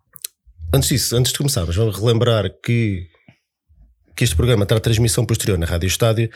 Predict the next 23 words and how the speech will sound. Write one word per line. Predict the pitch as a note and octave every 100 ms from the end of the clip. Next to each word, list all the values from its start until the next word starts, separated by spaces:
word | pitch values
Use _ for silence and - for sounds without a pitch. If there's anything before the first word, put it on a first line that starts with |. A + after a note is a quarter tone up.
| - - - B2
e |
saudar | - B2 A#2 A#2+
a |
Tata | A2 A#2+ A#2
Olhada | A#2 A#2
que | G2
nos | A#2
acompanha | A2+ A#2 A2 A#2
em, | A2+ A2 A2+
em | A#2
direto. | A2+ G#2 - - - _ _ _ _ _ _ _ _ _
O | A2
Emanuel | A2 G#2+ G2+
Almeida, | F#2 F#2 A#2 B2 A#2 A2+ A#2 A#2 A2+ - _ _ _ _ _ _ -
o | A2+
Kiko | - - -
Silva, | - B2 B2+ A#2 A#2+ A#2+ A#2+ -
o | A2
Mini | A2+ G#2
Trovo, | F#2+ A2+ A2+ A2+ G#2+
o | G#2+
Marco | A2+ A2 A#2
Azevedo, | G2+ F#2+ G#2+ A#2+ A#2+ A2 A2